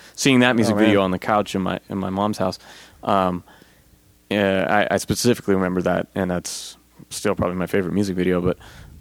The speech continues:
Speaker 1: um,
Speaker 2: Oh, it's wonderful.
Speaker 1: so we'll get back to Tonight Tonight, but, um, following them since then, uh, when Zeitgeist came out and it was just Billy and Jimmy reunited,
Speaker 2: Mm-hmm.
Speaker 1: um,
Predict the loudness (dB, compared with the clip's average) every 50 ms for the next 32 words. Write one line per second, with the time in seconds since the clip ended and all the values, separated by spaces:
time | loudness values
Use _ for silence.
0 | -2 0 0 2 2 2 0 -2 -4 -4 -4 -4 -4 -4 -6 -6 -2 -2 0 0
1 | 0 -2 -4 -6 -4 -6 -8 -8 -2 0 2 2 4 4 6 6 4 4 2 -2
2 | -2 0 0 0 -2 -2 -4 -4 -4 -4 -6 -4 -2 0 0 0 -2 -8 -18 -20
3 | -20 -20 -10 -4 -2 0 2 2 2 0 -2 -6 -10 -4 2 4 6 6 8 6
4 | 6 4 2 0 0 -2 -2 -2 -2 -2 -2 -2 -4 -6 -10 _ _ _ _ _
5 | _ _ _ _ -2 0 2 2 2 2 0 0 -2 -4 -8 -14 _ _ _ _
6 | _ _ _ _ _ _ _ -20 _ _ _ _ -2 0 2 2 2 2 2 2
7 | 2 2 2 2 0 0 0 -2 -4 -6 -6 -4 -4 -2 -4 -2 -2 -2 -2 -2
8 | -2 -4 -6 -2 0 2 2 4 2 2 0 0 0 0 0 -2 -2 -2 -2 -2
9 | -2 -2 -4 -4 -4 -6 -8 -8 -4 -2 0 0 0 -2 _ -4 0 0 2 2
10 | 0 -2 -4 -6